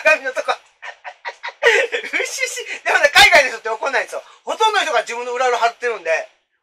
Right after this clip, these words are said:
本当によっぽどじゃないとバンされないんで、このね、もうそのブロックされないんで、もうね、<laughs> 裏ルを貼るなら、世界のライブで。<laughs>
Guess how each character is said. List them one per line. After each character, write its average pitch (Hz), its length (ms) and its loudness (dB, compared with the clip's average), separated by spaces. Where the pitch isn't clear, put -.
本 233 160 -4
当 233 80 0
に 208 100 -10
よ 285 120 0
っ - 80 -18
ぽ 349 80 -2
ど 381 60 4
じ 359 80 4
ゃ 349 60 2
な 285 140 4
い 247 80 -2
と 226 160 -6
バ - 160 6
ン - 40 -4
さ 196 120 -6
れ 190 80 -2
な 190 100 -4
い 175 40 -10
ん - 20 -12
で、 180 60 -12
こ 185 100 -8
の 185 80 -4
ね、 196 80 -4
も 202 200 -10
う - 20 -10
そ 202 140 -10
の 190 120 -8
ブ 240 120 -10
ロ 294 60 -6
ッ - 40 -8
ク 214 60 -16
さ 208 120 0
れ 190 60 -6
な 185 120 0
い 170 60 -6
ん 147 40 -20
で、 151 200 -4
も 208 140 -8
う - 20 -6
ね、 233 180 -10
<laughs> - 480 -10
裏 320 240 8
ル 349 100 0
を 349 40 0
貼 269 140 4
る 269 100 -6
な 226 100 -4
ら、 - 160 -8
世 359 200 0
界 302 240 6
の 185 80 -4
ラ 180 140 2
イ 175 40 -6
ブ 165 80 -20
で。 466 160 -8
<laughs> - 80 -20